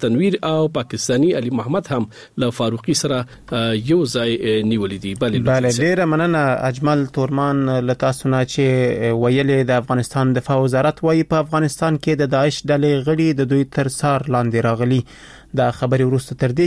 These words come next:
Speaker 2: کېږي چې پرون د خراسان څانګې لپاره د دوی استخباراتي مسؤل اسدالله اورکزی ووژل شو. د افغان حکومت او طالبانو ترمنځ د سولې هوکړه کولای شي د داعش ډلې سربیره ټولې ترهګرې ډلې له ماتې سره مخامخ کړي. دا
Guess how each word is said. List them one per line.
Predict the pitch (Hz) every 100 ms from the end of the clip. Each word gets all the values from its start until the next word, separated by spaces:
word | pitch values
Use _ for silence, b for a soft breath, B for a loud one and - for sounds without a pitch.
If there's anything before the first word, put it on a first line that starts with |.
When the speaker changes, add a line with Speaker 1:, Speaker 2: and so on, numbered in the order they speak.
| -
Speaker 2:
کېږي | 175 165 160
چې | 170
پرون | 156 147 151 151
د | 135
خراسان | 135 135 131 147 135
څانګې | - 139 139 139 135
لپاره | 131 143 139 139
د | 131 127
دوی | 135 131
استخباراتي | 127 139 - 131 131 - 175 170 160
مسؤل | 147 135 - 147 143
اسدالله | - 131 123 123 127
اورکزی | 131 123 117 117 120 147 120
ووژل | 123 120 117 120 113
شو. | - 143 - B B B B B -
د |
افغان | 165 175 180 226 214
حکومت | 202 202 202
او | 190
طالبانو | 165 147 175 175
ترمنځ | 160 156 170 160
د | 147
سولې | 135 - 180 175 160 127
هوکړه | 196 - 175
کولای | 160 156 160 156
شي | - 156 151
د | 139
داعش | 127 127 139 -
ډلې | 139 139 143
سربیره | 135 127 127 175 180 170 - B B B B B -
ټولې | 202 180 175
ترهګرې | 151 143 160 160 151
ډلې | 135 165 156 143 -
له | 127 131
ماتې | 135 131 131
سره | 123 123 117
مخامخ | 117 120 127 123 123 -
کړي. | 127 123 117
دا | 139 139 139